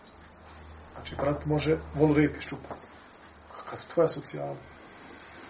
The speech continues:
Lijepo piše u zakonu. Ko su ljudi s ko-, za socijalu?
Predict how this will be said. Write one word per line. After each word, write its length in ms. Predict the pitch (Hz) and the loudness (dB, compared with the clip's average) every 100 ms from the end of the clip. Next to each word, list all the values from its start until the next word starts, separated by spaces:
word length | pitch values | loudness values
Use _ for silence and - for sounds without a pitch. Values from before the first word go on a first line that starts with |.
| - - - - - | -12 -12 -12 -14 -4
Lijepo 260 | 143 160 156 123 | 8 8 8 2
piše 280 | 160 151 143 143 - - 269 | 2 4 4 2 -4 -12 -4
u 80 | 160 | 0
zakonu. 500 | 139 147 151 151 139 - - - - - - - - - - - - - - | 8 12 10 8 -4 -10 -18 -20 -20 -20 -20 -20 -20 -20 -20 -20 -20 -18 4
Ko 180 | 175 | 8
su 180 | 170 - | 8 6
ljudi 280 | 139 160 147 | 4 4 4
s 80 | 139 | 2
ko-, 400 | - - 220 202 | 0 -4 -4 -6
za 160 | 160 143 | -2 0
socijalu? 600 | - 127 139 135 135 | 0 0 2 4 4